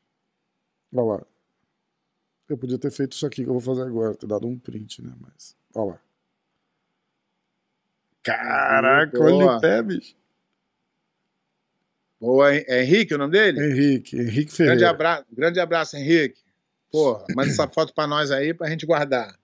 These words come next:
Speaker 1: Eu tirei,
Speaker 2: Sempre bom.
Speaker 1: eu tirei um print, eu vou mandar pra você depois.
Speaker 2: Sempre bom relembrar.
Speaker 1: Massa, né?
Speaker 2: Esse campeonato fui eu,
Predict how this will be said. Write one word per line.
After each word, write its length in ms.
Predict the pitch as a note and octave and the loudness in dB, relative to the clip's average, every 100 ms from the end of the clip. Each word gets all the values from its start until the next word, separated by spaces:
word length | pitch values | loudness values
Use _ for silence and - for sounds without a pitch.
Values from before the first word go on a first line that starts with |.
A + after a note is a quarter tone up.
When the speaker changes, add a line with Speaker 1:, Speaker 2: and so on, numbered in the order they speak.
| - | -8
Speaker 1:
Eu 100 | A#2 | -6
tirei, 300 | - C#3+ C#3 | 0 4 6
Speaker 2:
Sempre 260 | C#3 C#3 | 6 4
bom. 340 | C3 B2+ A#2 G#2+ _ | 4 2 0 -8 _
Speaker 1:
eu 120 | C#3+ A#2+ | -4 -4
tirei 400 | - C#3 C3+ D3 | 0 2 4 2
um 100 | C3+ | 0
print, 340 | - C3+ C3 | -2 -2 0
eu 60 | C3+ | -2
vou 100 | C3+ | 0
mandar 240 | C3+ C3 | 0 0
pra 120 | A#2 | 0
você 240 | A2+ G#2 A2+ | -2 -2 -4
depois. 580 | G#2 - A2 - - _ | -6 -8 -12 -12 -20 _
Speaker 2:
Sempre 480 | - - D#3 C#3+ C#3+ | -10 -4 -4 0 0
bom 500 | B2+ C3 A#2+ G#2+ G#2 | 2 2 0 -4 -12
relembrar. 680 | - B2+ B2+ A#2 A2+ G#2 - _ B2+ | -2 2 2 2 0 -2 -10 _ -8
Speaker 1:
Massa, 500 | G#2+ A2+ A2 - G#2+ | -2 -2 -2 -4 -4
né? 220 | A#2 B2+ - _ _ _ _ _ _ _ _ _ - | -4 -8 -14 _ _ _ _ _ _ _ _ _ -4
Speaker 2:
Esse 240 | B2+ - | -2 -2
campeonato 560 | C#3+ C#3 C#3 C#3 D3+ - | -2 0 2 2 -2 -4
fui 280 | - D3+ C3+ | -2 2 4
eu, 540 | C#3+ E3 F#3+ G#3+ F3+ | 6 6 6 6 2